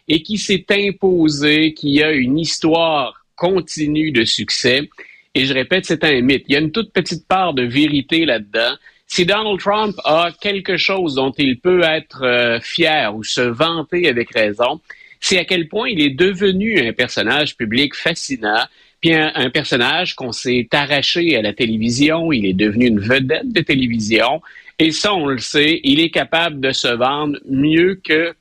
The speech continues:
personne. Maintenant, au plan des affaires, la semaine dernière, donc, au total des accusations contre lui, donc les, les sentences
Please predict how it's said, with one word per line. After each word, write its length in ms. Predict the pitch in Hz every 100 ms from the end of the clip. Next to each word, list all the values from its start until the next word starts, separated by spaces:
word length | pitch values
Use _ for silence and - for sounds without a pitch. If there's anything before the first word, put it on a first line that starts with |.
| _
personne. 460 | - 143 - 135 104 _ _ _ _ _
Maintenant, 340 | 139 151 226 269
au 80 |
plan 220 | 175 220 262
des 160 | 240
affaires, 440 | 190 160 185 151 98 _
la 140 | 117 151
semaine 240 | - 233
dernière, 480 | 214 190 196 190 147
donc, 260 | 135 131 113 -
au 140 | 135
total 720 | 123 196 196 196 190 156 117
des 220 | 107 117
accusations 680 | 135 131 139 131 120 - 165
contre 360 | 151 131 110 110
lui, 340 | 104 135 165
donc 300 | 151 143 151 -
les, 560 | - 113 113 120 110 - _ _
les 180 | 117 110
sentences 800 | 110 131 110 165 208 156 -